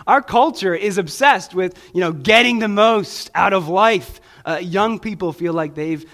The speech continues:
they've gotta find that one thing they're, they're passionate about, or, you know, they've gotta travel the world, see all the places.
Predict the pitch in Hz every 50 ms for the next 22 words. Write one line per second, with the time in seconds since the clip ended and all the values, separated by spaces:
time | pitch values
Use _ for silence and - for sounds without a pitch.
0 | _ _ _ - 156 156 147 135 151 165 165 156 139 - 175 180 180 175 160 143
1 | - - 165 208 220 220 185 165 - - 233 220 202 185 165 170 156 143 123 -
2 | _ _ 170 180 175 - - - 220 220 196 170 - - 175 170 156 143 135 131
3 | 143 135 131 123 127 - 156 151 143 139 - - - _ - 160 170 170 165 175
4 | 151 180 196 190 170 151 - - 214 226 240 233 220 214 208 214 220 220 220 202
5 | 180 143 - - 226 247 240 233 226 233 247 247 240 240 220 208 - - 214 214
6 | 226 208 - 196 180 143 120 - - - - _